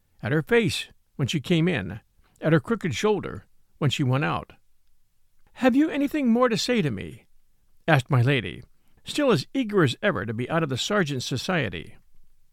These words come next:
The great Cuff opened the washing book, understood it perfectly in half a minute, and shut it up again. "I venture to trouble your ladyship with one last question,"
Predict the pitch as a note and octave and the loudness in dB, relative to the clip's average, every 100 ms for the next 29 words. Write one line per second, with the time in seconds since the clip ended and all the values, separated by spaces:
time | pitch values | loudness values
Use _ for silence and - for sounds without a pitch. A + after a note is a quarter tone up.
0 | _ _ _ - - _ _ - - B2 | _ _ _ -20 -20 _ _ -12 -6 0
1 | D3 A#3+ G3 - G#3+ C#3 - - F#3 G3+ | 2 2 0 0 2 2 -2 -4 -2 0
2 | E3+ E3+ E3+ C3 A2+ A2+ - - _ - | 0 4 2 4 2 0 -6 -18 _ -20
3 | - _ - G#3 A#3 - A3 E3+ G#3+ G#3+ | -20 _ 0 2 2 0 -2 -2 -2 -2
4 | C3 C3 B2+ A#2 F3 - C#3+ C3+ - - | -2 -4 -2 0 0 0 -2 -2 -8 -18
5 | _ _ _ _ _ D#3 C3+ - G#3 F#3 | _ _ _ _ _ 0 0 0 0 0
6 | E3+ - A#2+ D3 G#2 C#2+ - - _ _ | 0 -2 0 0 -2 -8 -16 -20 _ _
7 | _ _ _ _ _ _ _ _ _ - | _ _ _ _ _ _ _ _ _ -20
8 | - - - - - - - A3+ F#3 C4+ | -20 -20 -20 -20 -20 -6 2 4 6 4
9 | - C4+ G#3+ F#3+ A#3 A3 F#3+ D3+ E3+ G3 | 2 -2 0 0 2 2 2 0 0 2
10 | D#3 A#2+ - - G#2+ C3+ G#3+ C#4 A3+ F3+ | 2 0 -4 -6 -8 -4 -2 0 0 0
11 | G#3 F3+ - - D3+ - - - | 0 0 -2 0 0 -2 -10 -12